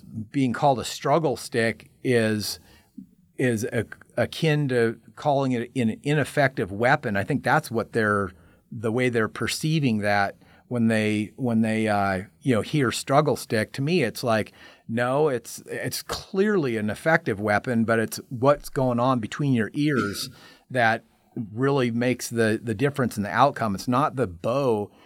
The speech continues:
that is ineffective or effective. It's the person behind it.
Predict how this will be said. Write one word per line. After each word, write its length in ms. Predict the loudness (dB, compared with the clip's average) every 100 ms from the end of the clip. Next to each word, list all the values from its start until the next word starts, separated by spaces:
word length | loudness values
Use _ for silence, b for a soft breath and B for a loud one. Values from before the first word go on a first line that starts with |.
| b
that 280 | -4 0 0
is 320 | 0 -4 -6 -4
ineffective 680 | 0 0 0 0 0 0 -2
or 140 | -2
effective. 520 | -2 2 2 4 -2
It's 160 | -2 -4
the 100 | -8
person 400 | 0 0 0 -4
behind 440 | -4 -4 0 2 2
it. 200 | -2